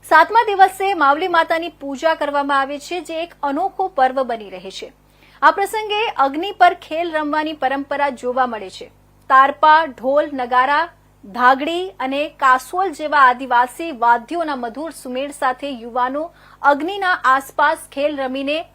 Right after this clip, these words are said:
માવલી માતા પ્રત્યે અતૂટ શ્રદ્ધા વ્યક્ત કરે છે. આ પૂજા ભક્તો ધૈર્ય, સમર્પણ અને આધ્યાત્મિક શાંતિનો અનુભવ કરે છે. આદિવાસી માન્યતા મુજબ ડોગરા માવલી માતાની મ-,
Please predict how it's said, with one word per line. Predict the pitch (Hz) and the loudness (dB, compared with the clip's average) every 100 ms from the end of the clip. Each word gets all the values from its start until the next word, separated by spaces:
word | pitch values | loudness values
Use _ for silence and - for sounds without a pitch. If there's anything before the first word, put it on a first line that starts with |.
| - | -6
માવલી | 240 269 330 415 | 2 4 4 0
માતા | 359 311 339 | 0 2 2
પ્રત્યે | 339 320 311 381 | 2 -2 -4 -8
અતૂટ | - 269 269 359 381 | -6 -6 -4 -8 -8
શ્રદ્ધા | - - 254 220 311 | -12 -6 -6 0 0
વ્યક્ત | 247 240 233 | 0 -4 -6
કરે | 226 190 - | -14 -16 -18
છે. | - - _ _ _ _ _ _ - | -20 -20 _ _ _ _ _ _ 4
આ | 330 | 4
પૂજા | 339 339 359 440 427 | 6 2 6 6 6
ભક્તો | 294 285 - 381 392 - | 0 -2 -2 0 -2 -6
ધૈર્ય, | 247 285 359 359 339 | -4 0 0 2 2
સમર્પણ | 370 - 269 294 285 330 339 - | 0 -6 -2 -2 -2 -4 -4 -6
અને | 277 | -4
આધ્યાત્મિક | 277 240 226 285 294 349 370 | 0 0 0 -4 -4 -8 -12
શાંતિનો | - 247 254 254 294 | -6 -4 -4 -6 -8
અનુભવ | 262 233 214 240 | -8 -8 -2 -2
કરે | 254 202 170 | -2 -10 -14
છે. | - - _ _ _ _ _ | -18 -20 _ _ _ _ _
આદિવાસી | 269 311 453 466 392 415 | 4 6 6 6 4 2
માન્યતા | 415 262 262 - 370 | 0 0 0 -2 -2
મુજબ | 330 302 359 370 - _ _ | -2 0 2 2 -6 _ _
ડોગરા | 233 302 320 415 440 | -2 0 4 4 4
માવલી | 349 302 311 349 | 4 2 2 -2
માતાની | 359 285 277 311 320 339 | -2 -2 0 -2 -2 -4
મ-, | 277 | -6